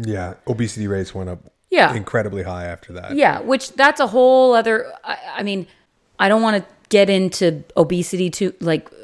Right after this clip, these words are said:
Speaker 2: a lot today because that's, that's a whole other topic.
Speaker 1: Yeah, it's a big, that's a big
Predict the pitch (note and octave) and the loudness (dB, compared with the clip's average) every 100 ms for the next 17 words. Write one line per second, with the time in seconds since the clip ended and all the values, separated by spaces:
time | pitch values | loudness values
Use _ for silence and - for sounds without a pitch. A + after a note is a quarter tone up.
0 | - E3 E3 D#3+ - F3 E3+ F3 E3 D#3+ | -12 -4 0 0 0 2 2 2 -2 -4
1 | C#3 C#3+ - - D3+ D3+ D3+ D#3+ C3+ C3+ | -2 -4 -4 -4 -2 0 -2 -4 -4 -4
2 | - - - - G2+ G2+ G2 - G2+ F#2 | -8 -8 -8 -6 -6 -6 -6 -8 -8 -8
3 | - G2+ - F#2+ | -10 -12 -12 -14